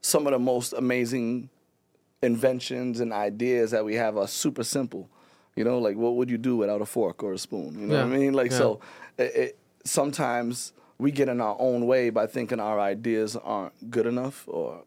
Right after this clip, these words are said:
Speaker 1: aren't grand enough.
Speaker 2: Yeah.
Speaker 1: Um, but for this, when you're coming up with an idea to help others, um,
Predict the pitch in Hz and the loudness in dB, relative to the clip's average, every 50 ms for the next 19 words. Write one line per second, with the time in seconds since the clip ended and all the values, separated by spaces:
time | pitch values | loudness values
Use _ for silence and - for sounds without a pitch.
0 | _ - - - - - 73 92 104 123 120 120 120 123 135 131 135 131 135 139 | _ -10 -8 -8 -8 -8 -10 -6 -4 -2 0 0 0 0 0 -2 -2 -4 -6 -8
1 | - - - - 143 127 123 120 - _ _ _ - 101 104 101 101 104 - - | -12 -16 -6 -2 -2 -2 -2 -4 -10 _ _ _ -4 -2 -2 -2 -2 -6 -8 -4
2 | 117 120 117 107 - - 113 107 123 139 139 117 113 - - - - - _ _ | 0 0 0 0 0 -4 -2 0 2 2 2 2 -2 -6 -10 -12 -14 -18 _ _
3 | _ _ _ _ _ _ _ _ _ _ - _ _ - 120 123 117 107 104 107 | _ _ _ _ _ _ _ _ _ _ -20 _ _ -4 -2 0 0 0 -2 -4
4 | 107 - - _ _ _ _ _ _ _ _ _ - 123 123 - - 135 120 117 | -6 -8 -12 _ _ _ _ _ _ _ _ _ 0 0 0 0 -2 -2 0 0
5 | 120 117 131 110 107 110 104 101 101 98 113 117 117 117 104 98 101 117 104 104 | 0 0 0 -2 -2 -2 -2 -2 -2 0 2 2 2 2 2 0 -2 -2 -2 -2
6 | - - 76 107 117 123 131 131 - - - _ _ _ _ _ _ _ - _ | -2 -2 -2 0 0 -2 -4 -4 -8 -10 -14 _ _ _ _ _ _ _ -20 _
7 | - 104 101 104 104 | -12 -12 -10 -10 -12